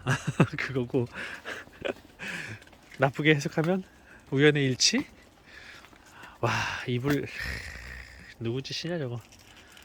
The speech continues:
근데 우연의 일치는 아니고 계속, 계속 이래요. 어, 제가 오면 이렇게 먹더라고. 자, 이제 청소 좀 하자.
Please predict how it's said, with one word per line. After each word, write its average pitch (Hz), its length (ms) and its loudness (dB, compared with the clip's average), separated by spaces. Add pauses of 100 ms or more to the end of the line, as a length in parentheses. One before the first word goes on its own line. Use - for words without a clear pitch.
(1080)
근데 180 140 -2
우연의 160 320 4
일치는 196 240 2
아니고 127 320 2
계속, - 400 -2 (560)
계속 - 300 -4
이래요. 165 280 4 (120)
어, 117 100 -6
제가 117 440 0
오면 135 240 -2
이렇게 120 280 -6
먹더라고. 123 520 -4 (4000)
자, - 280 -14
이제 - 180 -16
청소 - 320 -8
좀 143 160 -8
하자. 151 220 -8